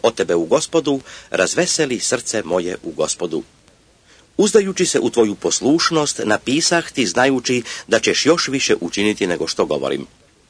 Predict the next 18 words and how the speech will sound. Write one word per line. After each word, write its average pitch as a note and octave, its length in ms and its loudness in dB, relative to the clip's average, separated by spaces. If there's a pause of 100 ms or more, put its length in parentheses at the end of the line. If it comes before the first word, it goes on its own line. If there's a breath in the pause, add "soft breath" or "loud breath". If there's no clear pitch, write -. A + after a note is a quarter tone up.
(140)
A - 160 2
uz E3+ 240 0
to F3 280 2
ugotovi A#2 500 2
mi A2 80 0
i G#2 140 -4
konak, - 480 -2 (500 loud breath)
jer G2 160 2
se F#2 160 0
nadam E2 520 2 (360 loud breath)
da B2+ 140 2
ću - 120 2
za G2 120 2
vaše F2 280 0
molitve B2 580 2
biti G2+ 380 -2
darovan D#2+ 500 0
vama. D#2+ 300 -2